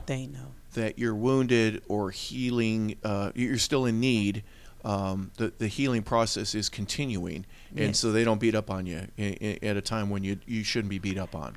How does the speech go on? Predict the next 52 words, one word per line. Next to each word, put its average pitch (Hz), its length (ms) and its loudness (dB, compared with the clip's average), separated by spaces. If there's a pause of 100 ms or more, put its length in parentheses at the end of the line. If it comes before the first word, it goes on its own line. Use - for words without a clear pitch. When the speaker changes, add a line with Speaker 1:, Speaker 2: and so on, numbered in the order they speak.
Speaker 1:
Right, 151 460 0
and 208 260 -2
so 196 140 -2
that 170 180 -2
they 196 220 -2
know, 170 240 -2
like, 143 320 -4
the 151 80 -8
different 147 400 -8
warning 165 400 -4
signs 104 560 -6
and 160 180 -4
your 147 140 -4
triggers, 151 640 -4
and 135 160 -4
they 160 140 2
can 165 240 -4
avoid 147 500 -2
those 139 300 -2
things 135 420 -2
and 139 220 -2
help 170 280 -6
you 170 120 -2
through 156 160 -4
the 135 100 -6
process, 151 540 -2 (260)
because 220 300 0
the 214 80 0
family 262 340 0
needs 170 300 0
psychoeducation 139 960 0
as 117 120 -6
well. 123 320 0
Speaker 2:
Yeah. 120 200 0 (200)
Speaker 1:
Yes, 175 440 2
so 151 340 2
if 147 140 0
they 180 160 0
can 214 140 -4
understand 170 720 0
your 147 100 2
Speaker 2:
Not 147 180 8
everybody 170 340 8
Speaker 1:
symptoms. 165 60 8
Speaker 2:
was 151 140 4
in 160 120 2
a 143 60 2
Psych 120 260 4
one 117 140 0
oh 110 60 2
one 104 180 0
class. 180 100 -2